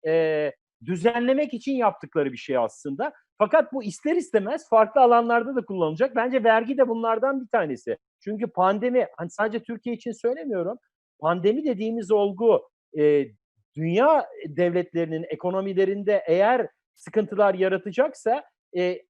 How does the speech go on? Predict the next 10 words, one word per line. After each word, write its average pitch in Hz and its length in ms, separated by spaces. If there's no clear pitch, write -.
her 277 300
buldukları 214 480
maldan 226 580
mutlaka 254 640
vergi 254 300
almak 180 320
isteyecek 196 500
ya 214 140
da 214 60
işte 220 380